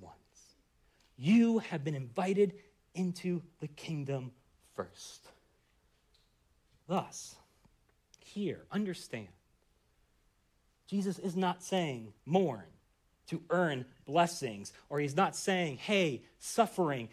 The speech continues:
and loss is inherently a good thing that's gonna bring you closer to God, so you should do more of that." That's not the point. No, he's encouraging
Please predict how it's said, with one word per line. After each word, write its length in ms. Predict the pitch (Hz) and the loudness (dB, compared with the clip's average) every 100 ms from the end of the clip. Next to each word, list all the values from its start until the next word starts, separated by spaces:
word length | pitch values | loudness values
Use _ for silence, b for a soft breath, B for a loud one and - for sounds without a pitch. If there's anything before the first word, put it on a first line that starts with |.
| b | b
and 220 | 151 143 | -8 2
loss 360 | 180 196 151 147 | 6 8 6 0
is 100 | 135 | -6
inherently 580 | 156 - 214 170 160 143 | -8 -2 -2 -2 -2 -2
a 60 | |
good 440 | 131 - 196 143 - | 2 8 8 8 0
thing 220 | 131 120 | -2 -4
that's 160 | 113 | -10
gonna 240 | - - 117 | -8 -6 -6
bring 320 | 156 226 185 | -4 -6 -2
you 80 | 180 | -4
closer 320 | - 180 165 | 0 -2 0
to 80 | 147 | 0
God, 360 | 127 180 156 | 6 6 6
so 80 | - | 2
you 40 | 190 | -4
should 220 | 151 139 | -4 -2
do 160 | 214 | 0
more 320 | 180 180 185 - | 2 4 4 4
of 220 | 185 165 | 2 2
that." 140 | 156 | -2
That's 220 | 170 - | -2 -4
not 260 | 190 190 - | -4 -4 -8
the 60 | - | -16
point. 380 | - 185 104 - - - _ _ _ _ _ _ _ - | -6 -6 -6 -10 -12 -16 _ _ _ _ _ _ _ -4
No, 340 | 202 139 101 - _ | -2 -2 -4 -14 _
he's 180 | _ 175 | _ -4
encouraging 760 | 165 156 - 226 196 143 123 | -4 -6 -2 0 0 -2 -8